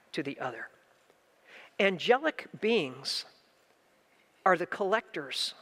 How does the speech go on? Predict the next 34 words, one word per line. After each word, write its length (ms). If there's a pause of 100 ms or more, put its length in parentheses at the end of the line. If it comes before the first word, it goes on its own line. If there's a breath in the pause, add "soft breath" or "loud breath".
of 80
souls, 760 (880 soft breath)
and 220
one 280
day 420 (460)
your 240
soul 600 (540)
will 100
be 120
collected 680 (640)
by 200
an 120
angel. 340 (880 loud breath)
Ecclesiastes 720
twelve 220
seven, 360
"The 60
dust 340
returns 420
to 100
the 180
earth 240
as 120
it 100
was. 320
Our 80
bodies 400
go 140
in 60
the 60
grave 460
and 80
they 60
decay. 520